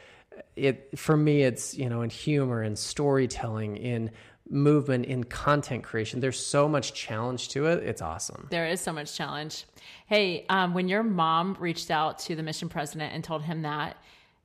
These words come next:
Speaker 2: had you known that about yourself before you heard that she had said that to him?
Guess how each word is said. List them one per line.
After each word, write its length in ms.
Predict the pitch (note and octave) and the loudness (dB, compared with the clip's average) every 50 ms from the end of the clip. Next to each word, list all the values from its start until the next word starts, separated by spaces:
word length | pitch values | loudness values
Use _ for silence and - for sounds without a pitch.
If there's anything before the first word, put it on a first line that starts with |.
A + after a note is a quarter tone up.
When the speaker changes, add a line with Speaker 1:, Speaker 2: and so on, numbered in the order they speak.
| _ _ _ - | _ _ _ -4
Speaker 2:
had 260 | - - G3 F#3 F3 | 2 4 4 4 4
you 180 | A3 C4+ E4+ D#4 | 0 0 0 2
known 260 | A#3 G3 F#3 F#3+ G3 | 2 2 4 4 2
that 140 | F#3+ E3+ E3+ | 2 4 4
about 260 | F3 D#3+ D#3+ D#3 - | 4 4 2 2 2
yourself 680 | - D#3+ D#3 D#3 - - - - C#3 D3 E3 F3 - - | 0 -2 -4 -4 -6 -6 -2 0 2 2 0 -2 -4 -6
before 400 | - D#3 - - D#3+ D3+ D#3 D#3 | -8 -6 -6 -4 -4 -2 -2 -2
you 240 | D#3 D3+ E3 E3 E3+ | -2 -2 -2 -2 -2
heard 340 | E3 E3 - E3 D#3 D#3 D#3 | -2 -2 -4 -4 -2 -2 -4
that 120 | D#3+ - - | -4 -6 -6
she 160 | - F3 D#3+ | -4 -4 -2
had 180 | D#3 D#3 D3 | -2 -4 -6
said 360 | - - - - C#3 C#3 D3+ - - _ _ | -6 -8 -4 -2 -2 -2 -4 -6 -14 _ _
that 240 | - D3+ D3+ D3+ - - - - - - - - | -2 0 0 0 -2 -6 -16 -20 -20 -20 -16 -10
to 200 | - - F3 D#3+ | -4 -2 -2 0
him? 420 | D#3+ D3 E3 D3+ D#3 F#3 G#3 A3+ | 0 -2 0 0 0 0 0 -2